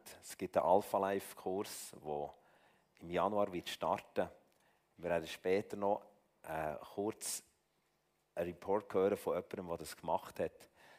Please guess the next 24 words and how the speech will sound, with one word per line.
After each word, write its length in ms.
Das 160
wäre 200
eine 240
Möglichkeit, 680
wie 100
wir 120
könnten, 460
konkrete 600
Schritte 440
zu 100
gehen. 220
Ein 80
anderer 460
konkreter 720
Schritt 480
ist, 440
dass 160
du 140
hier 320
heute 220
Morgen 340
an 80
deinem 180
Platz 560